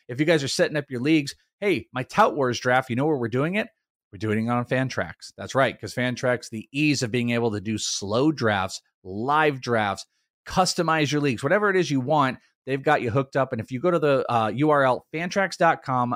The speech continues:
slash in this league, first off, you're giving us credit, which we appreciate. But when you do it, whether you're signing up for a new league, starting a new league, uh, doing, I think best balls might even work,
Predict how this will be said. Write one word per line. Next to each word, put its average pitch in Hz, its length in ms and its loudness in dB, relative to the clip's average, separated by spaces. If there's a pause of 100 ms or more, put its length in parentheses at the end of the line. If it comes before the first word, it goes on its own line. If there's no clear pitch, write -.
slash 120 560 -4 (100)
in 147 240 -4
this 131 300 0
league, 117 380 -2 (360)
first 262 220 -2
off, 110 320 2 (160)
you're 127 100 -14
giving 127 200 2
us 131 160 0
credit, - 380 -6
which 107 160 -10
we 101 80 -4
appreciate. 104 600 -4 (300)
But 131 140 -4
when 190 200 2
you 208 160 2
do 147 240 4
it, 135 100 2
whether 175 200 2
you're 120 280 0
signing 147 300 -2
up 123 80 -8
for 107 100 -8
a 98 60 -4
new 156 180 4
league, 156 300 2
starting 143 260 0
a 139 40 -4
new 131 140 0
league, 127 360 0 (320)
uh, 101 160 -4
doing, 110 420 0
I 107 60 -6
think 226 340 -4
best 151 240 0
balls 196 240 -2
might 185 140 -2
even 180 260 -2
work, 190 280 0